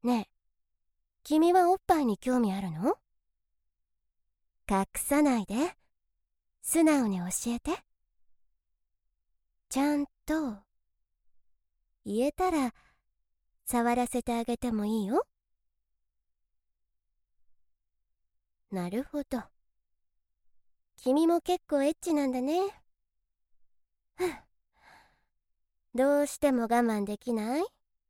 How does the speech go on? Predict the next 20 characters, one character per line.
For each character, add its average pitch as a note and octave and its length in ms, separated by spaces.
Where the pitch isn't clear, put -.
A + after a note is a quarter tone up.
そ G3+ 160
れ G#3+ 140
な C4 140
ら B3 140
仕 - 120
方 C4+ 320
な D4 160
い D4 100
な。 D4 480
ほ D4+ 80
ら、 D#4 240
お A3+ 100
姉 B3 220
さ G#3+ 200
ん F#3+ 60
の G3 160
お - 20
っ A#3+ 100
ぱ G#3+ 140
い、 - 100